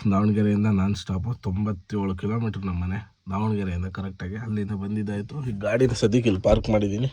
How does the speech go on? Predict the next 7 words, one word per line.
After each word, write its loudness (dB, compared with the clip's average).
ಸ್ಕೂಲ್ -4
ಹತ್ರ -6
ಗ್ರೌಂಡಲ್ಲಿ, 10
ಮರದ 6
ಕೆಳಗೆ 8
ತಣ್ಣಗೈತೆ 2
ನೋಡ್ಬೋದು. -4